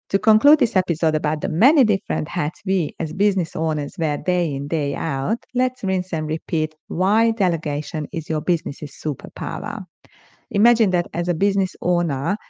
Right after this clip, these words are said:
you try to wear all the hats simultaneously. It will definitely end up in chaos because as a business owner, you are not expected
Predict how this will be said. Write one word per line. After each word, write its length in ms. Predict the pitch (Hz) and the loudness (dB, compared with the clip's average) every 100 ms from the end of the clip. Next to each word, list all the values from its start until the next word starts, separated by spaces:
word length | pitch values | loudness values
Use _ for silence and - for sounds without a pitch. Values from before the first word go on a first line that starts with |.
| _ | _
you 100 | 185 | -4
try 400 | 190 - 226 247 | -4 -2 2 2
to 140 | 254 214 | 2 0
wear 460 | 202 160 151 151 180 _ | 2 2 2 0 -4 _
all 220 | - 202 190 | 0 2 4
the 100 | 180 | 0
hats 320 | 180 160 - | -2 -6 -6
simultaneously. 920 | 147 143 - - - 156 - 175 180 - _ _ _ | -6 -6 -6 -6 -6 -6 -8 -10 -10 -12 _ _ _
It 180 | 269 - | -4 0
will 100 | 247 | 0
definitely 720 | 220 220 214 - 170 156 - - | 0 0 -2 0 0 0 -4 -4
end 200 | 156 151 | -4 -2
up 140 | 147 | -4
in 120 | 151 151 | -6 -6
chaos 540 | - 151 143 - 196 | -4 -2 -2 -2 -4
because 400 | - - 165 160 - | -6 -6 -4 -4 -4
as 140 | 175 | -2
a 40 | 165 | 2
business 400 | 208 202 175 - | 2 2 -2 -2
owner, 520 | 180 180 170 135 165 - | 0 0 0 -2 -2 -2
you 140 | 175 | -4
are 100 | 185 | 0
not 240 | 208 240 233 | 2 2 0
expected 680 | 185 - - 208 208 - | -8 -10 -2 -2 -2 -6